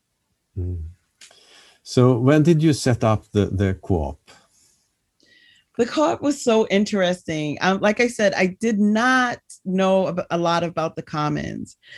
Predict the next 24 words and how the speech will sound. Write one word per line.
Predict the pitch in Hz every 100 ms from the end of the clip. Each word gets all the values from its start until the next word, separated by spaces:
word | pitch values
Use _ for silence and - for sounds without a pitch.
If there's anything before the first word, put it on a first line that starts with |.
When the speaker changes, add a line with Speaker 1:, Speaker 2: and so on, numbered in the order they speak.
| - -
Speaker 2:
I | 190 202
had | 202 190
known | 190 202 226 240
about | 226 202 185 175 170 - -
cooperatives | - 185 180 190 196 185 170 160 160 156 156 - _
as | 175 170 165
far | - 190 175 175 165
as, | 160 156 170
uh, | 151 151 151 151 _ _ _ _
food | - 330 -
co-ops, | - 151 - - - - _ _ _ _ _ -
but | 226 226
Speaker 1:
Mm-hmm. | -
Speaker 2:
in | 214 208
learning | 214 226 254 240
more | 208 202 196 202
about | 185 185 180 180 175 - _
co-ops | - 202 190 185 - -
in | 185 180 180
Europe | 214 233 220 202 - - - - -
Speaker 1:
Mm-hmm. | 104 87 185
Speaker 2:
and | 190 185 185
in | - 185
Sweden | - 233 254 247 190 220 254 262 311